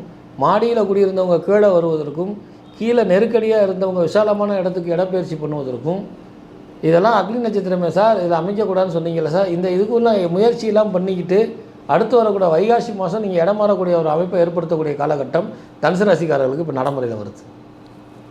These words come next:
சேமிப்பு ஃபுல்லா கரைஞ்சு சி-, கடன்ல இருக்கு சார்னு சொல்றவங்களுக்கெல்லாம் அந்த கடன்லாம் படிப்படியா குறைஞ்சு இனிமே சேமிக்கக்கூடிய பாக்கியம், பேரன் பேத்தி மகள்களால மகிழ்ச்சி கொடுக்கக்கூடிய,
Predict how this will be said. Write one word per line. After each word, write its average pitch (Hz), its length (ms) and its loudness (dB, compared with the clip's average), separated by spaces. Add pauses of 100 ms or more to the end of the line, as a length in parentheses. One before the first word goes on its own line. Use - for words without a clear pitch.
(1200)
சேமிப்பு 220 640 2
ஃபுல்லா - 20 -2
கரைஞ்சு 220 480 2
சி-, 175 140 -2
கடன்ல 202 460 2
இருக்கு 190 200 0
சார்னு 190 300 -2
சொல்றவங்களுக்கெல்லாம் 180 680 0
அந்த 170 100 -4
கடன்லாம் 202 540 -2
படிப்படியா 185 480 0
குறைஞ்சு 175 520 -2 (600)
இனிமே 175 220 -2
சேமிக்கக்கூடிய 185 720 0
பாக்கியம், 156 480 -2 (180)
பேரன் 220 380 2
பேத்தி 190 320 -2
மகள்களால 190 760 0
மகிழ்ச்சி 214 360 -2
கொடுக்கக்கூடிய, 165 640 0